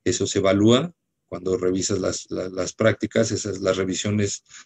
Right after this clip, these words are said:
las hago yo primero, obviamente, y después, eh, se les hace a los, a los muchachos, ¿no? Con los muchachos, yo primero las reviso, eh, les mando,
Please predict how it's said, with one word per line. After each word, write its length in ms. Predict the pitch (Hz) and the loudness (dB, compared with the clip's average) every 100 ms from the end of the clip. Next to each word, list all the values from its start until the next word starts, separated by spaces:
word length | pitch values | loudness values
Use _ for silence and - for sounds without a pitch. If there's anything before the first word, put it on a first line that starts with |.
| _ | _
las 240 | - 92 - | -2 0 2
hago 200 | 95 98 | 4 4
yo 160 | 98 | 4
primero, 440 | - 107 123 120 135 | 2 4 6 6 4
obviamente, 720 | 107 95 98 110 113 - 127 - - - _ | 0 0 0 2 2 0 -4 -10 -20 -20 _
y 100 | 110 | 4
después, 600 | 101 - 98 104 110 - | 4 2 4 4 2 -2
eh, 260 | 95 92 90 | 0 0 0
se 180 | - | -2
les 260 | 90 90 - | -2 -2 -4
hace 240 | 90 - | -4 -2
a 160 | 90 90 - | -2 -4 -8
los, 520 | 90 87 - - - _ _ _ _ _ _ _ _ | -10 -10 -12 -14 -16 _ _ _ _ _ _ _ _
a 140 | 92 | -6
los 260 | 95 95 95 | -2 -2 -2
muchachos, 840 | 95 - 107 101 98 90 - - _ _ | -4 0 0 0 -2 -4 -8 -12 _ _
¿no? 260 | 90 123 123 _ | -4 -4 -4 _
Con 140 | - 90 | -8 -6
los 160 | 85 | -4
muchachos, 760 | 90 - 104 107 127 123 - - | -4 0 2 2 2 0 -4 -2
yo 160 | 98 | 0
primero 340 | 92 95 98 101 | 0 0 4 4
las 140 | 95 | 4
reviso, 560 | 98 98 113 110 131 - _ _ _ _ _ | 4 4 4 2 -4 -6 _ _ _ _ _
eh, 260 | 87 90 90 | -4 0 0
les 220 | 87 85 | -2 -4
mando, 600 | 90 92 92 92 92 87 | -4 -4 2 4 4 0